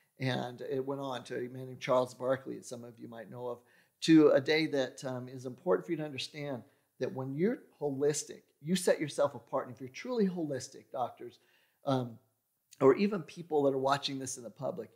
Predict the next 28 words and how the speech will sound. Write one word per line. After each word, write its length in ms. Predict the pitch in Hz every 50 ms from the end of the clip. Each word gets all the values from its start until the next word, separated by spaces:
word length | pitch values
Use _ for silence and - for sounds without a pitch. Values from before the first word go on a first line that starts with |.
| _ _ 135
making 340 | 131 135 139 135 - 135 127
sure 220 | - - 151 143
that 120 | 135 135 120
you're 120 | 135 131
holistic 600 | 127 135 131 143 156 147 151 - 147 120 - -
in 80 | 135 135
your 160 | 131 131 117
approach 500 | - - - 143 135 135 131 - - -
to 80 | 139
your 320 | 127 120 117 131 131 131 127
health, 400 | 127 - - 135 120 101 - - _ _ -
make 140 | 127 123
sure 180 | - - - 131
you 180 | 123 123 131 123
cover 400 | - - 139 135 135 127 117 -
each 240 | 143 135 127 131 -
area, 360 | - 117 127 131 131 120 110 - - _ _ _ _ _ _ _ _ - 127
that 380 | 139 139 135 - - - -
things 380 | 165 175 214 240 214 - - - _ _ _ _
happen 420 | - 151 156 160 160 - 151 143
differently 500 | 131 147 143 - 165 - 143 147 147 - -
and 160 | 135 139 147
you 140 | 156 147 135
attract 580 | - - - - 147 131 123 123 123 - - -
people 440 | _ - 110 - - 113 101 - _ _ _ _ _ _ _ -
and 100 | 135 139
you 120 | 139 131
attract 500 | 123 131 - - 147 123 120 - -